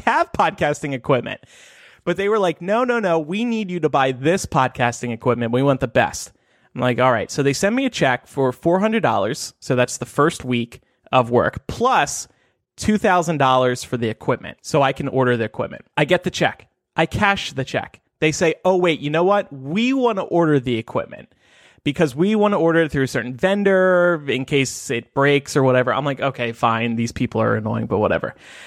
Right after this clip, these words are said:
So, and here comes my first mistake. They said, "Can you wire the money?"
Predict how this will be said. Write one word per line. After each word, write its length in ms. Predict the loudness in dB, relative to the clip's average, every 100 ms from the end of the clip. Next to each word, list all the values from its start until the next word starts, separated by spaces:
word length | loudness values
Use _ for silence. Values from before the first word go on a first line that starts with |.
| -20 -20 -20 _ _ _
So, 460 | -6 2 4 2 0 0
and 160 | 2
here 140 | 4 4
comes 260 | 4 2
my 120 | 2 0
first 300 | 2 0 0
mistake. 500 | -6 -4 -6 -8 -20 _ _ _ _ -4
They 140 | -4
said, 260 | 0 0 0
"Can 160 | -4
you 140 | 0 0
wire 420 | 2 4 4 2
the 140 | -2
money?" 400 | -4 -4 -6 -14